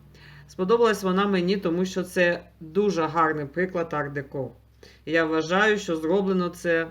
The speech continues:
в двадцяте-тридцяте роки, не пізніше. Е, основа цієї брошки —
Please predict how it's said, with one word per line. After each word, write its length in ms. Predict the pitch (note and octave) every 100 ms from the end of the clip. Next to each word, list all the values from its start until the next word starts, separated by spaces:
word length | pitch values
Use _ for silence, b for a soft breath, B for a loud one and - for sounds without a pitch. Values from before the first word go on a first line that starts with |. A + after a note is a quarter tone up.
| D3+
в 60 | D3+
двадцяте-тридцяте 1400 | D3+ D#3 - E3 F3 F3+ F#3 E3+ D#3 - D#3 D3+ D#3 C#3+
роки, 360 | C#3+ - D3+
не 120 | C3+
пізніше. 680 | C3+ D3 C#3+ C#3 C#3 - - B1 - _ _ _ _ - b b b b b -
Е, 160 | C#3+ D3+
основа 440 | F3+ F#3 A#3+ A3 G#3
цієї 360 | G#3 G3 G3
брошки — 600 | G3 A3+ C#4+ D4 - C#3+